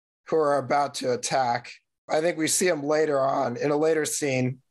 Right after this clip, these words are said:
uh, involving, well, it was like when Joseph tries to bring the books back to France, but I,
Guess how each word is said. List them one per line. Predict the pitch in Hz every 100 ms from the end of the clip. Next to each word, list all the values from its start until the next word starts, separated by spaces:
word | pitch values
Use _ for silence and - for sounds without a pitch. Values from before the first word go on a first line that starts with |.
| -
uh, | 135 127 127
involving, | 143 135 139 139 135 135 123 123
well, | 156
it | 143
was |
like | 143 131
when | 135
Joseph | 127 143 135 139 -
tries | 143 127
to | 123
bring | 143 131
the | 117
books | 135 123
back | - 131 127
to | 120
France, | - 123 120 -
but | 135
I, | 127 131